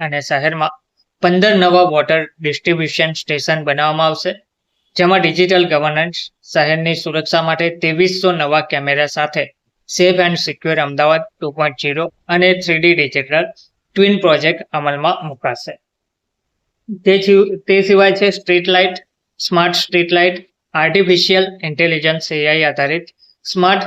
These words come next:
સ્ટ્રીટ લાઇટ સિસ્ટમ આખા શહેરમાં નાખવામાં આવશે તેવી પણ માહિતી આપવામાં આવી છે. શહેરનું બ્યુટિફિકેશનની વાત કરીએ તો રિવરફ્રન્ટ ડેવલપમેન્ટમાં સાબરમતી રિવરફ્રન્ટ પર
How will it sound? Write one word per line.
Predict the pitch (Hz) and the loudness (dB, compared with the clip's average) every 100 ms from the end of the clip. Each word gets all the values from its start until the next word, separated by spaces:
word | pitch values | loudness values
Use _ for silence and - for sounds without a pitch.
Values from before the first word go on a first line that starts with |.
| - | -10
સ્ટ્રીટ | - 180 175 | -4 -2 0
લાઇટ | 170 165 165 | 2 0 -2
સિસ્ટમ | 156 - 165 185 165 | -10 -2 -2 -2 -4
આખા | 156 160 | -2 -2
શહેરમાં | 156 147 139 143 160 220 _ _ _ | -2 -2 -4 -4 -4 -6 _ _ _
નાખવામાં | 160 143 170 165 160 | -6 -2 2 2 2
આવશે | 139 127 175 | -2 -2 -4
તેવી | 175 151 151 | -4 -6 -6
પણ | 151 151 | -4 -4
માહિતી | 143 131 135 175 208 | -4 -6 -4 -6 -4
આપવામાં | 160 - 143 147 196 | -6 -4 -4 -4 -2
આવી | 160 143 139 | -2 -4 -6
છે. | - - - _ _ _ _ - | -12 -12 -14 _ _ _ _ -2
શહેરનું | 185 170 202 208 202 | 4 4 4 4 4
બ્યુટિફિકેશનની | 190 190 190 190 190 185 190 185 | 4 6 4 4 2 2 0 0
વાત | 160 156 156 | 2 2 0
કરીએ | 175 180 | 0 0
તો | 190 170 | 2 0
રિવરફ્રન્ટ | 147 151 160 170 165 | 0 -2 -2 -2 -4
ડેવલપમેન્ટમાં | 147 143 151 151 156 156 170 | -2 -2 -2 -4 -6 -4 -6
સાબરમતી | 165 147 139 147 147 156 | -4 -4 -4 -4 -4 -4
રિવરફ્રન્ટ | 147 139 143 151 151 | -4 -4 -4 -4 -8
પર | - 165 | -4 -4